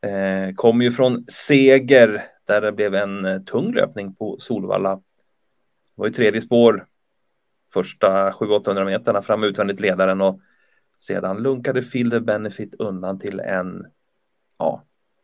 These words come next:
säker seger. Men det var säkrare än det såg ut också. Vinner ju lätt, men, eh, och norsken var oryckt där, så att det fanns krafter sparade där. Så att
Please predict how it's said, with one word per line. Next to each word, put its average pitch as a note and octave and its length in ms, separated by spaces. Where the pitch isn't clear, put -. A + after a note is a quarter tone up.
säker A#2 340
seger. F#2 380
Men G#2 120
det A2+ 60
var A2 380
säkrare G#2+ 340
än B2 60
det A#2+ 80
såg A2 140
ut A#2+ 140
också. F#2 320
Vinner G2 200
ju G2+ 80
lätt, F#2+ 320
men, F#2+ 220
eh, F#2+ 140
och G2+ 80
norsken F#2+ 340
var G#2+ 80
oryckt F2+ 280
där, F#2 100
så G2 120
att F#2+ 80
det G2 60
fanns G2 240
krafter - 560
sparade F2+ 440
där. F#2 180
Så F#2+ 100
att F#2+ 120